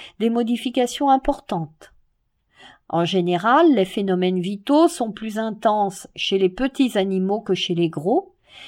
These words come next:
ce qui fait, comme on le verra plus loin, qu'on ne peut pas rigoureusement rapporter les phénomènes physiologiques au kilogramme d'animal.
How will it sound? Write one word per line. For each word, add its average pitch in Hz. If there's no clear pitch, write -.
ce -
qui 349
fait, 359
comme 180
on 180
le 175
verra 170
plus 226
loin, 294
qu'on 285
ne 285
peut 277
pas 240
rigoureusement 285
rapporter 226
les 202
phénomènes 190
physiologiques 190
au 185
kilogramme 190
d'animal. 165